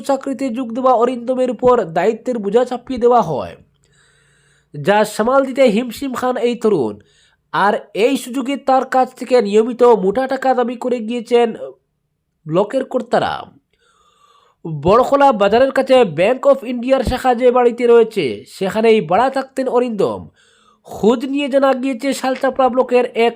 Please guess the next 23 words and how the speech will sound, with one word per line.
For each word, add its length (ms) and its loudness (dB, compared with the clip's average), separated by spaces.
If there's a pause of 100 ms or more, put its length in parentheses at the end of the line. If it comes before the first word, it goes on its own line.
(120)
সিআরসিসি 640 -2
মূলত 360 2
গোটা 280 0
ব্লক 360 0
চালান। 320 -2 (960)
তার 220 4
কথাতে 380 0
সবাইকে 520 0
উঠবোস 420 -2
করতে 340 -4
হয়। 300 -4 (580)
সব 380 0
কিছু 260 -4
রেট 340 4
তিনি 240 -4
ফিক্স 360 -8
করে 260 4
দেন। 260 -2 (320)
এ 140 0
ব্যাপারে 440 2 (140)
বেশ 320 2
কিছু 240 -8
তথ্য 260 -6